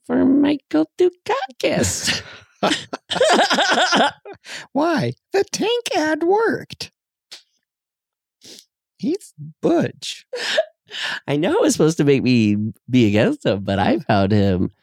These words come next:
Speaker 1: He can drive a tank into my heart. <laughs> Um, now, I thought this was gonna be an all-in-one-nighter.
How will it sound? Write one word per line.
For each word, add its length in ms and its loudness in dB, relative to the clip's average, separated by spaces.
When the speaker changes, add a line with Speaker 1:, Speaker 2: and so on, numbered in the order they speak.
Speaker 1:
He 120 2
can 200 4
drive 340 4
a 400 2
tank 380 0
into 220 2
my 200 2
heart. 760 -2
<laughs> 260 -8
Um, 460 2
now, 540 2
I 200 0
thought 220 0
this 180 0
was 100 0
gonna 220 4
be 120 6
an 80 4
all-in-one-nighter. 1400 0